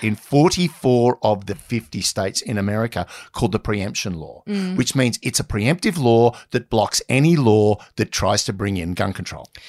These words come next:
Speaker 2: Yeah,
Speaker 1: It's a
Speaker 2: filibuster.
Speaker 1: woo-, right.
Speaker 2: They're, they're filibuster.
Speaker 1: They're filibuster and they're gerrymander and all that sort of
Speaker 2: Yeah.
Speaker 1: stuff. But for America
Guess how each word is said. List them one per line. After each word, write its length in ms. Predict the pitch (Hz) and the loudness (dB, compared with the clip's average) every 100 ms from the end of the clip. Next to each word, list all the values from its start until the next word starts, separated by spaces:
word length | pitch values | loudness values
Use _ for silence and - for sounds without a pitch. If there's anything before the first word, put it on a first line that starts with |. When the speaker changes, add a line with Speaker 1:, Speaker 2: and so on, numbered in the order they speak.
| - | -10
Speaker 2:
Yeah, 200 | 202 170 147 - - 165 | -6 -4 -6 -10 -6 0
Speaker 1:
It's 0 | |
a 80 | |
Speaker 2:
filibuster. 460 | - 381 156 180 359 | 2 2 4 4 4
Speaker 1:
woo-, 320 | 143 131 - - | 2 -4 -8 2
right. 260 | 196 196 | 4 2
Speaker 2:
They're, 0 | |
they're 180 | 165 180 | 0 -2
filibuster. 540 | - 175 160 156 143 127 | 0 -2 0 0 2 2
Speaker 1:
They're 100 | 147 | 2
filibuster 540 | 110 107 110 - 120 - | 2 4 2 4 2 4
and 240 | 131 123 | 4 4
they're 80 | 120 | 2
gerrymander 680 | 113 110 107 101 101 98 101 | 4 4 4 4 2 2 2
and 80 | 101 | 2
all 80 | 104 | 2
that 140 | - | 0
sort 120 | 104 | 0
of 60 | 131 | 2
Speaker 2:
Yeah. 60 | 156 | 2
Speaker 1:
stuff. 480 | 98 85 - - _ | 0 -2 -12 -20 _
But 200 | 143 - _ | 0 0 _
for 260 | - 135 | 0 4
America 520 | 147 208 220 190 143 | 6 6 4 2 -2